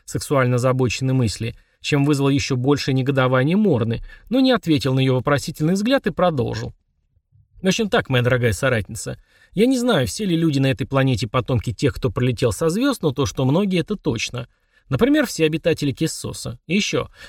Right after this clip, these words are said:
помнишь, я рассказывал про старую крепость? Так это никакая не крепость, а звездолет. Ну, корабль такой для полетов между мирами.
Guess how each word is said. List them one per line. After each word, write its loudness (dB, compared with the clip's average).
помнишь, 2
я 2
рассказывал 0
про 0
старую -2
крепость? -8
Так -4
это 2
никакая 2
не 2
крепость, -4
а 2
звездолет. -2
Ну, 0
корабль 2
такой -2
для 0
полетов 0
между 0
мирами. 0